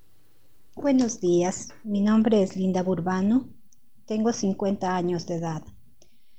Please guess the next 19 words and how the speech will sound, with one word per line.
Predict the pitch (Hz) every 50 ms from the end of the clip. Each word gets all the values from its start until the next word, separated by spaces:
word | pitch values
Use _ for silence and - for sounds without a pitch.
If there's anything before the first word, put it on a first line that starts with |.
| - - - - -
Desde | 196 226 226 220 233 233
hace | 247 247 - 277 254
más | 220 208 208 214 220 - - - - - -
de | 190 190
doce | 196 196 190 - - 196 190 190
años, | 202 208 220 240 254 254 254 - - - - - - - -
mi | 247 233 247 247 240
vida | 262 254 254 247 262 262 262 262 - -
dio | 240 214 220 220
un | 208 -
giro | - 220 220 214 208 208
de | 202 196
trescientos | 196 180 185 185 - - 196 190 190 185 - 190 -
sesenta | - - - - 175 175 165 170 175 175
grados. | 175 170 160 160 156 - - - - - - - - - - - - - - - - - - - - - - -
Comencé | - 208 202 202 196 196 - 214 202 202
con | - 208 196
muchos | 196 202 - - 214 208 202
dolores | - 185 180 180 190 196 202 208 202 214 208 - - - -